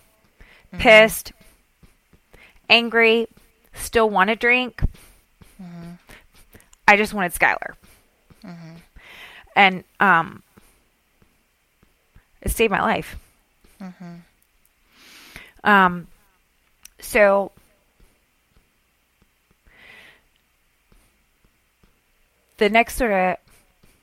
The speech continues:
Speaker 2: I don't know. I don't, I mean, we had no plan for this talk. I'm just, you know,
Speaker 1: Yeah.
Speaker 2: rambling, but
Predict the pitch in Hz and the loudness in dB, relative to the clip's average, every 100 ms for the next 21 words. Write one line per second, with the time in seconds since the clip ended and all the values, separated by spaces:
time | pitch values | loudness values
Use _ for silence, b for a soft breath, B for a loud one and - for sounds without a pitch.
0 | _ 208 185 165 - - 202 180 - 214 | _ -2 0 -2 -2 0 0 0 -2 -4
1 | 202 208 214 208 170 165 185 165 - - | -2 0 2 2 0 -4 -6 -6 -8 -8
2 | - - 165 160 - 165 - 160 - - | -8 -4 -2 0 -2 -6 -10 -8 -10 -10
3 | - 151 143 160 _ _ _ _ _ - | -12 -8 -8 -10 _ _ _ _ _ -20
4 | B 208 214 185 185 180 170 165 - - | B -10 -8 -4 -2 -2 -2 -4 -2 -4